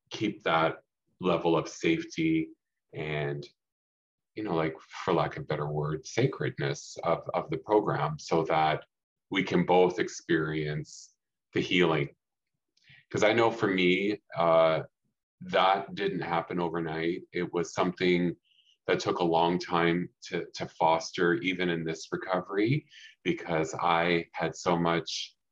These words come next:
trauma and, uh, uh,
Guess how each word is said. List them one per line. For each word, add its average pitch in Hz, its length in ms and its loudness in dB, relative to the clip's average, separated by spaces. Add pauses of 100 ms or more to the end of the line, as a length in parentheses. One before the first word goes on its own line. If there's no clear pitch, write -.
(480)
trauma 87 880 2
and, 78 560 -4 (560)
uh, 87 260 2 (120)
uh, 80 320 -2